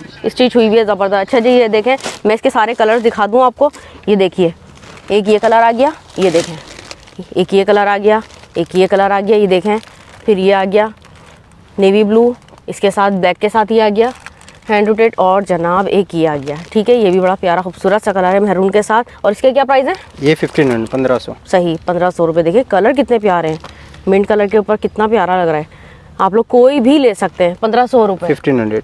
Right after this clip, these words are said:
Speaker 1: ठीक हो गया जनाब। ये देखें भाई, ये आ गया पश-, अ, पश्मीना का एक और, तो ये wool के ऊपर है?
Speaker 2: ये सारा wool है, pure wool के ऊपर है, Plain स्टोल है, इसमें मुख्तलिफ colors वगैरह बहुत सारे हैं।
Speaker 1: ज़बरदस्त भाई, देखें कितना प्यारा ये fabric है, ये देखें।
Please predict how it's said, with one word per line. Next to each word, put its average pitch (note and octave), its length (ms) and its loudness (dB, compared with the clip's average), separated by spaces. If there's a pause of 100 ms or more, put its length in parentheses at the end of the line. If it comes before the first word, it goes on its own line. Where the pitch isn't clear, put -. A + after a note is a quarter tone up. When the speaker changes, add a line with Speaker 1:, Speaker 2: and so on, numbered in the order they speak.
Speaker 1:
ठीक A3+ 240 2
हो F#3+ 120 2
गया D#3+ 160 -2
जनाब। D3+ 340 -10
ये - 60 -20
देखें G#3 240 -16
भाई, F#3 180 -10 (260)
ये A3 100 -4
आ G#3 120 -4
गया G#3 180 -2
पश-, G3+ 200 -2
अ, G3+ 240 2
पश्मीना G#3+ 460 0
का C4+ 160 0 (220)
एक - 200 -2
और, F#3 240 2 (340)
तो G#3+ 280 4
ये A3 280 2
wool B3 240 0
के D#4 80 0
ऊपर A3+ 260 0
है? E3+ 120 -6 (100)
Speaker 2:
ये C#3+ 100 0
सारा E3 240 -2
wool C3+ 260 0
है, A2+ 80 0
pure D#3+ 260 0
wool C#3+ 220 0
के D#3+ 100 0
ऊपर D#3 260 0
है, F#3+ 100 -2 (140)
Plain D3+ 300 -2
स्टोल D#3+ 240 -2
है, D#3+ 40 2
इसमें D3+ 220 -2
मुख्तलिफ C3+ 380 -2
colors B2+ 280 -2
वगैरह A#2 220 -2
बहुत G#2 220 -8
सारे F3+ 140 -4
हैं। D#3+ 60 -6
Speaker 1:
ज़बरदस्त E3 340 -4
भाई, E3 160 -4
देखें D#3 320 -6 (960)
कितना G3+ 280 -4
प्यारा F#3 340 -2
ये G#3+ 180 2
fabric F#3 460 -2
है, G#3 160 2
ये G3 120 2
देखें। D#3 240 -2